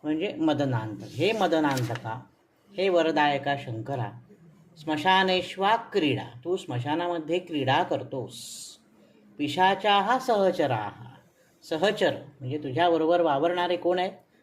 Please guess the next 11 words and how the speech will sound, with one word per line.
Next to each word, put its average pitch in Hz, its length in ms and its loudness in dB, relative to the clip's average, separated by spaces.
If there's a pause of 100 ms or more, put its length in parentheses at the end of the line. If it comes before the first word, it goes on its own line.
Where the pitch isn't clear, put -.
(140)
भूत, 185 260 2 (400)
प्रेत, 175 220 4 (240)
पिशाचगण 151 680 0 (340)
हे 170 100 0
सगळे 180 300 4
तुझे 175 220 2
सहचर 175 580 2
आहेत, 113 240 -2 (400)
म्हणजे 185 240 2
साथीदार 156 600 2
आहे. 101 220 -10